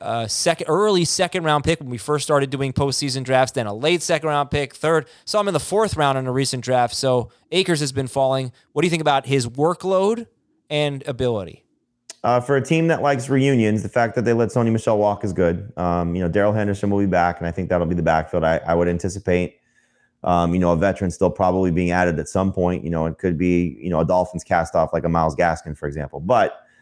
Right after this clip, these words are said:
Speaker 2: uh, I spoke to Sean McVay at the owners' meetings. You know, I asked him specifically about Cam Akers, and he said that Cardinals game, their first,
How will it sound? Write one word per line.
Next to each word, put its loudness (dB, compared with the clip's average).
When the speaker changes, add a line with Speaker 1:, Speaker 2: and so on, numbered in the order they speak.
Speaker 2:
uh, 0
I 0
spoke -4
to 0
Sean -2
McVay 0
at -2
the 2
owners' 0
meetings. -2
You -2
know, -2
I 0
asked 0
him -4
specifically -2
about 0
Cam -2
Akers, -2
and -2
he -2
said 0
that 0
Cardinals 0
game, -2
their 0
first, -2